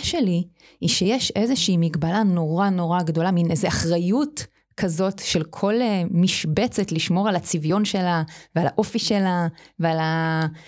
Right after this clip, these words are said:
אה, הערכים שלה, ועל כל מה שהיא מביאה איתה, דרך ההתנגדות לאחרות,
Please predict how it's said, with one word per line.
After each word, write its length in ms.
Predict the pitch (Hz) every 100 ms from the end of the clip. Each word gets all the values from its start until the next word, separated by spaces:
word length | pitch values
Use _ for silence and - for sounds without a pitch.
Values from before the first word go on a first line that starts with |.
| - -
אה, 160 | 170 170
הערכים 400 | 175 190 220 226
שלה, 520 | 190 196 185 175 170 156
ועל 160 | 165
כל 160 | - 269
מה 120 | 262
שהיא 200 | - 202
מביאה 360 | 175 160 175 175
איתה, 280 | 156 - 294 - _ _ -
דרך 280 | 233 302 -
ההתנגדות 520 | 190 196 180 180 196
לאחרות, 540 | 180 160 160 151 151